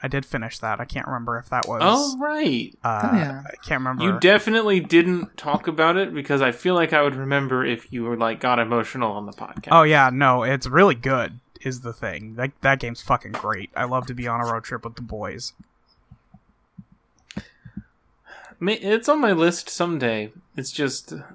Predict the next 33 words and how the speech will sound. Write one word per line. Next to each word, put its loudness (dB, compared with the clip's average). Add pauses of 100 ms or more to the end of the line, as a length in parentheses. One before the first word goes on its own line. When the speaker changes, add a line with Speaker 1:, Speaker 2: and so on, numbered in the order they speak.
(120)
Speaker 2:
uh, -4 (340)
there 6
are 4
other 4
Final 2
Fantasies -2
I -2
would -4
want -12
to -16
play -4 (100)
Speaker 1:
Uh, 6
Speaker 2:
first. 4
Speaker 1:
admittedly, 4
I 6
did 2
only 2
play -2
it -4
because -6
it -6
was -4
free -2
and -8
right -2
in -10
front -2
of -10
me, -10
so. 0 (760)
Speaker 2:
You 0
know 4
what? 0